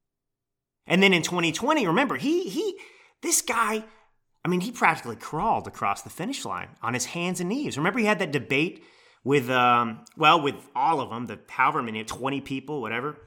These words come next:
And, uh, he got exposed as the Democrat Party's leading anti-busing crusader in the seventies. That's when Kamala Harris called him out on it, right? So this guy was against busing in the seventies. Ag-, he was pro-segregation.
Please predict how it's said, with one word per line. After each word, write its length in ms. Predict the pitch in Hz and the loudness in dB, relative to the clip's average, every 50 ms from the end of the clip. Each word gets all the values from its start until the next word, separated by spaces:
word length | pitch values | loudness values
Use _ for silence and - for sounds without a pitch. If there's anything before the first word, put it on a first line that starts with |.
| - - _ _ _ _ _ _ _ _ _ _ _ _ _ _ _ _ _ _ _ | -20 -20 _ _ _ _ _ _ _ _ _ _ _ _ _ _ _ _ _ _ _
And, 320 | - 123 135 143 139 135 135 | 2 4 4 4 4 2 2
uh, 400 | 135 131 131 127 127 123 123 127 | 2 4 4 6 6 4 4 2
he 100 | 135 160 | 0 2
got 160 | 175 175 165 | 4 4 4
exposed 640 | 156 - - - 151 147 147 151 165 160 - - - _ _ _ _ _ _ _ _ _ | 4 0 -2 0 2 2 4 2 2 -2 -4 -10 -14 _ _ _ _ _ _ _ _ _
as 200 | 131 139 143 139 | -2 -2 0 -2
the 60 | 135 | -2
Democrat 520 | 123 123 131 135 143 139 156 151 147 147 - | -4 -2 -2 -2 -2 0 2 0 0 2 2
Party's 340 | 117 117 120 127 120 90 | 0 2 2 0 -2 -4
leading 320 | 107 117 120 110 120 120 - | -4 -4 -4 -4 -6 -6 -4
anti-busing 720 | 113 117 113 - 123 120 113 104 135 170 196 - 220 160 | -4 -4 -4 -2 -4 -4 -2 0 0 0 0 0 -4 -4
crusader 400 | - 131 117 - - 113 110 110 | -4 -6 -4 -2 -2 0 0 0
in 80 | 113 117 | -2 -2
the 60 | 123 | -4
seventies. 340 | - - 208 247 226 143 110 | -4 -4 -4 -2 -2 -2 0
That's 220 | - 139 139 - 151 | 0 0 0 0 -2
when 100 | 135 117 | -6 -4
Kamala 380 | - - 117 120 127 127 127 | 0 2 2 2 2 2 -2
Harris 400 | 123 139 185 226 233 143 - - | -2 0 0 0 0 -2 -4 -4
called 240 | - - 120 110 107 | -2 0 0 0 0
him 100 | 107 107 | -2 -2
out 160 | 107 104 101 | -2 -2 -2
on 160 | 101 98 95 | -2 -2 -4
it, 120 | 90 92 - _ _ _ _ _ _ _ _ _ _ _ | -6 -10 -14 _ _ _ _ _ _ _ _ _ _ _
right? 260 | - 92 107 135 190 196 | 0 2 4 4 4 2
So 80 | - | 0
this 180 | 151 170 190 190 | 0 0 0 2
guy 200 | - 170 160 160 | 4 4 6 6
was 180 | 151 147 - | 4 4 0
against 540 | 139 123 104 92 131 120 120 131 - 120 110 | -2 -4 -4 -4 -4 -4 -4 -4 -8 -8 -2
busing 380 | 123 143 165 196 190 - 120 113 | 2 2 2 2 2 -2 -4 -4
in 60 | 107 | -4
the 60 | 110 | -6
seventies. 480 | 110 - 151 165 202 196 123 101 95 - - | -6 -4 -4 -4 -4 -4 -6 -8 -8 -8 -8
Ag-, 260 | 120 101 - - - - - - | -10 -10 -12 -16 -20 -20 -10 -6
he 100 | 151 147 | -4 -2
was 100 | 135 135 | -2 -4
pro-segregation. 1040 | - - - 160 143 151 147 - 156 139 131 147 135 147 180 214 214 - - - | -4 -2 2 2 4 4 2 2 0 0 0 0 0 0 0 -2 -2 -4 -8 -16